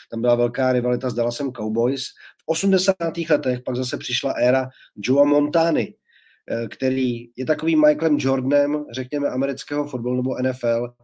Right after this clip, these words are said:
Když postoupil do Super Bowlu, tak ho vyhrál. Má to čtyři nula a vlastně to je docela zajímavý, co mi teď napadlo. Eh, ještě když jsem začínal sledovat N F L,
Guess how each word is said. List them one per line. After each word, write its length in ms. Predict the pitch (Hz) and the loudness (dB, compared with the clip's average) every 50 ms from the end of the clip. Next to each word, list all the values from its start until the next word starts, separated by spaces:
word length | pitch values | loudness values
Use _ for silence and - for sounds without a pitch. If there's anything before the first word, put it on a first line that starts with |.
| - - - _ _ _ _ _ - | -20 -20 -20 _ _ _ _ _ -10
Když 200 | 117 127 127 - | -6 -6 -6 -2
postoupil 440 | - 160 156 - 170 151 120 127 123 | -2 -4 -2 0 -2 -2 0 0 -2
do 60 | 131 | -2
Super 220 | 127 170 165 175 | -2 -2 -2 -2
Bowlu, 300 | 165 165 165 165 160 151 | 0 2 2 2 2 2
tak 120 | 139 127 117 | 0 0 0
ho 100 | 120 117 | 0 0
vyhrál. 480 | 117 117 110 110 110 104 92 85 85 92 | 0 0 0 0 -2 -2 -2 -6 -8 -10
Má 140 | 101 110 110 | -12 -10 -8
to 100 | 120 120 | -8 -8
čtyři 340 | - - - 139 135 160 | -8 -4 -4 0 2 2
nula 340 | 156 151 147 143 139 151 156 - - - - _ - - | 4 4 2 2 0 0 -2 -4 -12 -20 -20 _ -6 -4
a 260 | 127 123 127 123 - _ _ _ _ _ _ _ _ _ _ _ _ _ _ _ _ - | -2 -2 -2 -4 -8 _ _ _ _ _ _ _ _ _ _ _ _ _ _ _ _ -10
vlastně 300 | 139 123 - - 190 196 | -8 -6 -6 -4 -4 -4
to 100 | 190 202 | 0 2
je 60 | 196 190 | 2 2
docela 260 | 190 190 - 202 190 | 2 2 2 0 2
zajímavý, 380 | 175 165 156 147 135 135 135 | 2 2 2 2 2 0 -2
co 120 | 131 - 143 | -4 -4 -4
mi 60 | 151 | -2
teď 140 | 147 160 147 | -2 0 0
napadlo. 600 | 147 135 131 - 139 120 107 117 110 110 120 - - - _ - - _ _ _ - 120 | -2 -4 0 0 0 0 0 -2 -2 -4 -4 -10 -14 -20 _ -20 -20 _ _ _ -10 -6
Eh, 140 | 120 117 - - _ - | -6 -6 -6 -8 _ -4
ještě 280 | 139 - - - 208 | -4 -4 -2 -2 0
když 160 | 190 196 190 - | 2 2 2 2
jsem 180 | 175 147 127 | 0 0 0
začínal 420 | 127 147 - - 262 262 254 220 175 | 0 -2 -4 -4 -2 -2 0 -2 -2
sledovat 600 | - - 131 123 127 120 113 110 104 - 120 - _ _ _ _ _ _ _ _ _ _ _ _ _ _ - | -2 -2 0 0 2 2 2 0 -2 -2 -6 -10 _ _ _ _ _ _ _ _ _ _ _ _ _ _ -2
N 120 | 151 170 | 0 0
F 160 | 214 208 208 | 0 0 0
L, 400 | 117 104 98 95 104 127 135 - | -2 -2 -2 -2 -6 -8 -10 -12